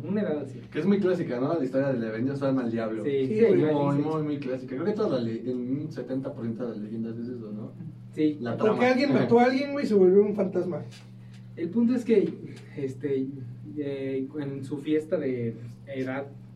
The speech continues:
Speaker 1: concluida, <laughs> llegaron todos los invitados y todo, y en un punto de la fiesta don Bartolo se fue, ¿no? No me acuerdo de qué fue. Total que no lo encontraban y ya lo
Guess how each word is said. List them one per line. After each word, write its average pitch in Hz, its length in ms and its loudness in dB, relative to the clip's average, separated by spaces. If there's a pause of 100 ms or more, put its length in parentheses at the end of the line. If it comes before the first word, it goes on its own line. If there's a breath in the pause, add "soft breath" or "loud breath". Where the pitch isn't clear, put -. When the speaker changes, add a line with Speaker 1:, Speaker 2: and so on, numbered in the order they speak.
(240)
Speaker 1:
concluida, 127 580 -4
<laughs> - 920 -14
llegaron 143 580 -4
todos 139 200 -4
los 131 120 -8
invitados 190 340 -2
y 156 60 -10
todo, 175 280 -4 (220)
y 147 140 -4
en 143 120 -4
un 165 120 -4
punto 175 260 -8
de 160 80 -4
la 135 100 -4
fiesta 147 320 -4
don 127 220 -6
Bartolo 127 360 -6
se - 140 -12
fue, 226 260 -4
¿no? 226 300 -4
No 165 80 -6
me 156 60 -4
acuerdo 143 200 -6
de 131 40 -10
qué 127 100 -12
fue. 165 200 -12 (320 loud breath)
Total 156 260 -6
que 185 80 -6
no 175 100 -6
lo 180 80 -2
encontraban 185 600 -6
y 147 40 -6
ya 151 160 -4
lo 147 160 -6